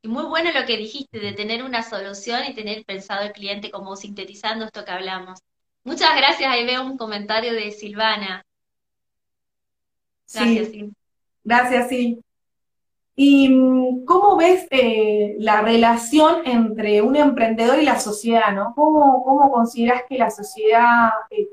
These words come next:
Speaker 2: cataloga o ve a una persona que emprende?
Speaker 1: Y, viste, eh,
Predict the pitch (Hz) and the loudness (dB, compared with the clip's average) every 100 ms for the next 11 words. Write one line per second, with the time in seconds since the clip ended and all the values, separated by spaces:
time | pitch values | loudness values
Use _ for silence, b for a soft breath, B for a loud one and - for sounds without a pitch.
0 | - - 208 208 214 220 247 277 294 226 | -10 0 0 2 0 4 4 4 2 2
1 | 208 233 240 233 233 208 214 233 220 202 | 0 2 0 2 0 -2 -4 -2 -2 -4
2 | 202 202 202 185 180 _ _ _ _ _ | -8 -4 -4 -4 -8 _ _ _ _ _
3 | _ _ _ _ _ _ _ _ _ _ | _ _ _ _ _ _ _ _ _ _
4 | _ - 302 294 254 240 240 240 208 190 | _ -10 -6 -4 -6 -8 -8 -8 -6 -8
5 | 208 196 185 | -12 -14 -18